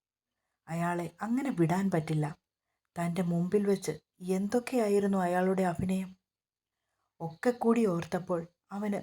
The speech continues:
തൻ്റെ ദേഷ്യം നിയന്ത്രിക്കാനായില്ല. ഫോൺ എടുത്തിട്ട് കാർത്തി മിത്രനെ വിളിച്ചു.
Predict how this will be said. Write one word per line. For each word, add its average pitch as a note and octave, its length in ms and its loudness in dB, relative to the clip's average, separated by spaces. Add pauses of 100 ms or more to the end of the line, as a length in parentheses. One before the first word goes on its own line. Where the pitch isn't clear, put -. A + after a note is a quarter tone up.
(160)
തൻ്റെ A3+ 300 2
ദേഷ്യം F#3+ 440 2 (180)
നിയന്ത്രിക്കാനായില്ല. A3 1040 0 (2500)
ഫോൺ G3 320 -2
എടുത്തിട്ട് F#3 440 -2 (580)
കാർത്തി F3+ 400 -4 (520)
മിത്രനെ G3+ 520 -2
വിളിച്ചു. D#3+ 360 -6